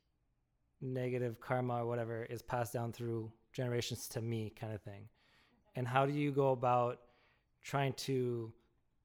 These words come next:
stop it? Because in the show, it's the, the soul of the ancestor that's trying to stop that. Whereas in real life, you, it's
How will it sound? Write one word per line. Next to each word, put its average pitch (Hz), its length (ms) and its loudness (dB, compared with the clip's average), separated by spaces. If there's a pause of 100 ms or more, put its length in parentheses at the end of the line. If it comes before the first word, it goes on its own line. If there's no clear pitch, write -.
(460)
stop 120 400 -2
it? 113 180 -4
Because 135 320 4
in 135 80 0
the 120 80 0
show, 151 580 4
it's - 320 -6 (140)
the, 143 120 -4
the 120 140 -2
soul 139 380 8
of 127 40 4
the 131 140 0
ancestor 131 420 4
that's 120 180 2
trying 120 180 2
to 110 40 -2
stop - 420 2
that. 165 360 4 (500)
Whereas 120 680 0 (320)
in 123 180 -2
real 143 220 6
life, 151 380 8
you, 127 340 2
it's - 420 -6